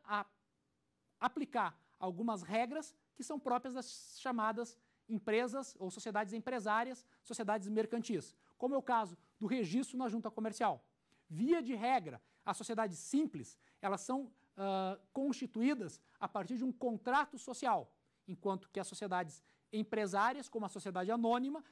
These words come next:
é constituída por um estatuto. No caso, a sociedade cooperativa,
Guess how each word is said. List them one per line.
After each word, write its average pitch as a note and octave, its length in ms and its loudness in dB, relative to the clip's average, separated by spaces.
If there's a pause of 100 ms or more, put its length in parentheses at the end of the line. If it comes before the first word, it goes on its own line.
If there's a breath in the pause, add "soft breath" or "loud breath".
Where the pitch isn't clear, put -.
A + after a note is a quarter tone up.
(140 soft breath)
é A#3+ 80 -4
constituída C4 880 -2 (220 soft breath)
por B3+ 100 0
um B3+ 120 4
estatuto. C4 640 0 (440)
No F#3 140 0
caso, A3+ 420 4
a G#3 60 -4
sociedade F#3+ 400 -6
cooperativa, F3 640 -4